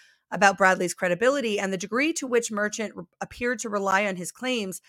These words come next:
that she was then unable to substantiate elsewhere. That's not true, C N N. They also shed new light on his testimony and how it failed to meet the expectations of defense attorneys who had billed Bradley as the star witness in their bid to disqualify witness,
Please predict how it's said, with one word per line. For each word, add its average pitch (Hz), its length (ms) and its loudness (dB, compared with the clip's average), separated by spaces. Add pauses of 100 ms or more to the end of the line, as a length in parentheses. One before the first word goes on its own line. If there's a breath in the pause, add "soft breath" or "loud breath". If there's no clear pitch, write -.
(280 soft breath)
that 208 120 0
she 226 180 0
was 185 240 -2
then 214 320 2
unable 196 600 -4
to 202 160 -6
substantiate 214 840 -2
elsewhere. 147 500 -2 (100)
That's 151 480 -2
not 147 300 0
true, 226 380 -4
C 151 180 -6
N 160 140 -6
N. 247 220 -4 (1160 soft breath)
They 262 120 12
also 247 220 8
shed 226 280 2
new 202 100 -2
light 185 220 4
on 170 100 0
his 170 160 -6
testimony 175 640 -2
and 170 120 -6
how 175 160 0
it 170 140 -4
failed 202 440 0
to - 120 -4
meet 202 220 -6
the 190 140 0
expectations 233 800 -4
of 196 120 -2
defense 190 380 -6
attorneys 180 480 -6
who 185 120 -8
had 175 180 -4
billed 180 240 -2
Bradley 165 440 0
as 170 200 -8
the 156 100 -10
star 196 340 0
witness 156 640 -6 (540)
in 190 160 -2
their 175 180 2
bid 165 260 -2
to 165 100 -8
disqualify 156 640 -4
witness, 156 360 -6